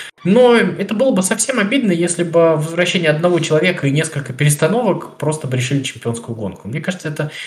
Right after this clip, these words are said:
нечестно. В Италии происходит много интересных процессов.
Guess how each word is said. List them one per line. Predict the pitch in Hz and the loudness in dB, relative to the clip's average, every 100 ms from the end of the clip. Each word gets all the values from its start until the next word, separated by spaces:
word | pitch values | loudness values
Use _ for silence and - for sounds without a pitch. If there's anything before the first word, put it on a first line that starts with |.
| - | -8
нечестно. | 151 151 240 233 147 | -6 -2 -2 -2 -2
В | 139 | 2
Италии | 160 156 | 2 2
происходит | - 135 156 147 | 0 -2 0 0
много | 147 139 | -2 -2
интересных | 131 139 139 - - | -6 -4 -4 -4 -6
процессов. | 135 180 202 120 | -4 -2 -4 -6